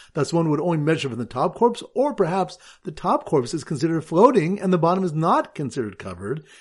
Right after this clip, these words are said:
and we would only measure from the bottom. The Gemara brings other possibilities as well.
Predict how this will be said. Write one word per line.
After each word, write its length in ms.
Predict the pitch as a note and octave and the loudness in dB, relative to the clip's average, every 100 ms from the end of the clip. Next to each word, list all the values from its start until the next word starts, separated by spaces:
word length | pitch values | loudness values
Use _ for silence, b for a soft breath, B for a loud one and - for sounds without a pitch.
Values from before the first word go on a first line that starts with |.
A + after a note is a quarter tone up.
| B | B
and 100 | F3 | 0
we 60 | F3+ | 4
would 140 | E3+ | 6
only 140 | E3+ D#3+ | 4 2
measure 260 | D3 F#3 | 2 2
from 140 | E3+ G#3 | 2 0
the 80 | |
bottom. 460 | G#3 B3 C#4+ A#2+ G#2 _ | 4 2 2 -2 -8 _
The 80 | D3 | -2
Gemara 240 | D#3+ G#3 | 4 4
brings 240 | E3 C#4+ D#3+ | 4 0 0
other 140 | D3+ | 0
possibilities 640 | D3 C#3 C3 A#2+ A#2 A2 A#2 | 0 -2 -4 -4 -4 -4 -6
as 120 | G#2+ | 0
well. 420 | D#3+ A#3 - | 2 2 -4